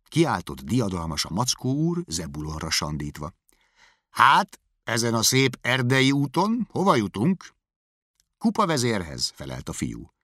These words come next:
Mackó úr nagyot nézett. "Kupavezérhez?"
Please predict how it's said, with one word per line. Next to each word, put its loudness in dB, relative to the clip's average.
Mackó -6
úr -4
nagyot -6
nézett. -12
"Kupavezérhez?" -6